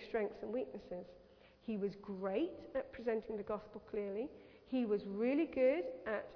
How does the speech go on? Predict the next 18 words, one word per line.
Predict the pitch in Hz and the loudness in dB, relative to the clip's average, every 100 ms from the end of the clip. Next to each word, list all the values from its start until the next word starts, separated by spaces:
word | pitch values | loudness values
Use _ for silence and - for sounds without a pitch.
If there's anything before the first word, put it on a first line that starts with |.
| - - - - - - - | -18 -20 -20 -20 -20 -10 -2
sound | 240 233 240 240 - - - - - | 2 4 2 0 -6 -16 -18 -18 -4
teaching | - 277 - 277 262 | 0 0 0 -2 0
on | 185 185 - | -2 -4 -2
principles | 294 - - 269 247 | -2 -2 -2 -2 -2
of | 247 | -6
Christian | - 269 - 240 | -8 -8 -4 -2
living, | 233 233 240 240 - - - - | 0 2 2 0 -10 -16 -10 0
but | 247 | 0
his | 214 247 - | 2 -4 -4
people | - 320 320 320 - | 2 2 2 -4 -2
skills | 302 294 285 285 | 0 2 0 -2
were | 254 - | -4 -2
frankly | 226 208 - 214 | -4 -4 -6 -6
not | 208 185 170 | -4 -6 -8
that | - - | -10 -10
good. | 247 - - - - - - - | -10 -10 -16 -20 -20 -20 -16 -6
He | 254 | -6
couldn't | 254 294 277 277 | 0 0 2 0